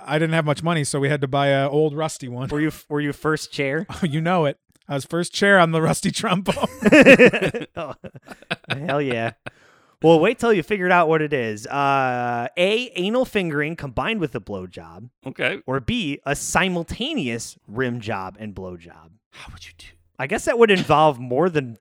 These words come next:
Speaker 2: two people.
Speaker 3: There would have to be, yeah, you'd have to get a
Speaker 1: You don't
Speaker 3: couple,
Speaker 1: need two
Speaker 3: uh,
Speaker 1: people to play a trombone. Come on, that's preposterous. <laughs>
Speaker 3: You gotta get a couple of friends. Gotta get a couple of friends in there.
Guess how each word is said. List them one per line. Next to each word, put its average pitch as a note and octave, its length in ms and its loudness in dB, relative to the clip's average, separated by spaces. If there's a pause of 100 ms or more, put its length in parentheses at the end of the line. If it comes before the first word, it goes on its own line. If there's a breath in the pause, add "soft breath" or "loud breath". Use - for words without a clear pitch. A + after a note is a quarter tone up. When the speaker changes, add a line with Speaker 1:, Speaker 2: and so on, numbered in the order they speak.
Speaker 2:
two D#3 160 -8
people. C#3+ 480 -14
Speaker 3:
There C3+ 100 0
would C3+ 80 2
have C3+ 140 2
to A#2 60 -14
be, A2 100 -4
yeah, G#2+ 380 -2
you'd G2+ 180 -10
have G2+ 120 -8
to - 60 -20
get G2+ 120 -12
a F#2 120 -10
Speaker 1:
You A4 60 2
don't G4+ 80 0
Speaker 3:
couple, A#3+ 120 -2
Speaker 1:
need A#3 120 -2
two G3+ 140 2
Speaker 3:
uh, E3+ 40 -6
Speaker 1:
people F3+ 220 2
to E3+ 80 2
play E3 240 2
a D#3 60 0
trombone. D3+ 520 0
Come G3 220 2
on, D3+ 260 2
that's D#3+ 160 0
preposterous. E3 1000 2
<laughs> - 40 -20
Speaker 3:
You D3 80 -14
gotta E3 160 4
get D3+ 160 6
a D3 40 4
couple C3+ 220 0
of A#2+ 80 -6
friends. A#2+ 380 -2
Gotta D#3+ 180 2
get C3+ 120 4
a G#2+ 40 0
couple G2+ 220 -4
of F#2 60 -14
friends F2+ 280 -10
in F#2 140 -12
there. F2+ 320 -10